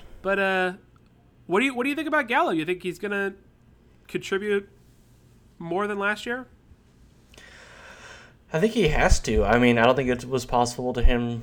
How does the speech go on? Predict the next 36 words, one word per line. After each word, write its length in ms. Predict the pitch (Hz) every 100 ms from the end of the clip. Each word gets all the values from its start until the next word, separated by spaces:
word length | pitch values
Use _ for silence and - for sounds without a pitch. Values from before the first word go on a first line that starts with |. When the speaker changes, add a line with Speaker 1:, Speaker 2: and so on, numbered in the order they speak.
| -
Speaker 2:
for 120 | - 123
him 200 | 131 120
to 60 |
get 200 | 120 113
much 420 | 117 113 - - -
worse 380 | 117 113 127 -
than 160 | - 110
he 60 |
was. 500 | 104 101 101 113 - - - - - -
Speaker 1:
Yeah. 320 | 175 233 123 - - - - - -
Uh, 220 | 160 151
Speaker 2:
I 80 | 139
mean, 260 | 135 127 -
I 60 |
don't 160 | 143 143
think 140 | 160
he'll 180 | - 143 131
be, 120 | 139
like, 240 | 127 110 - _ _ - _ -
two 120 | 131
thousand 320 | 135 127 123
sixteen, 480 | 120 135 - - 120
like, 240 | 110 107 - _
Buxton 400 | - 120 - 139
level, 400 | 107 101 98 208 - _ - 170
Speaker 1:
Well, 140 | 165
Speaker 2:
where 100 | -
Speaker 1:
yeah. 140 | 143 117
Speaker 2:
he 60 |
was 200 | 110 107
so 160 | - 113
far. 420 | 113 98 107 120 - - - _ - - - - - -
Speaker 1:
That's, 280 | 156 -
uh, 300 | 156 143 135 -
that's 320 | 202 185 - -
nightmarish. 720 | 175 147 143 139 143 139 -